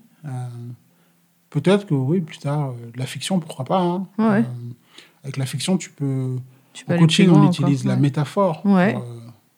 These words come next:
Speaker 1: pour accompagner les personnes, c'est aussi de la fiction.
Speaker 2: Mhm.
Speaker 1: Et à travers la fiction, tu peux faire débloquer des situations parce que t'imagines, euh,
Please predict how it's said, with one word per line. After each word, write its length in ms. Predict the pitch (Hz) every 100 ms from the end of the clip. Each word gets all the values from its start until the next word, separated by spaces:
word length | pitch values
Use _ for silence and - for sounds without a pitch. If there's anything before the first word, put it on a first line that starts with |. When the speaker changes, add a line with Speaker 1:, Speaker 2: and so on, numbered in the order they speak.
| _
Speaker 1:
pour 220 | _ 117 123
accompagner 420 | 127 131 143 143
les 100 | 131
personnes, 420 | 131 - 175 175
c'est 160 | 160 127
aussi 220 | 123 170
de 40 |
la 80 | 143
fiction. 360 | 127 131 190 175 _ _ _
Speaker 2:
Mhm. 180 | 202 185
Speaker 1:
Et 40 | 202
à 60 |
travers 240 | 180 147 147
la 100 | 131
fiction, 300 | - - 185
tu 140 | -
peux 320 | - 151 156 151 _ _ _ _ _
faire 200 | _ 135
débloquer 480 | 120 143 139 151 160
des 100 | 147
situations 560 | 131 - 139 131 - 226
parce 140 | -
que 80 | -
t'imagines, 680 | - 139 139 131 127 165 147 - _ _ _ _ _ _ _ _ _
euh, 360 | 127 123 120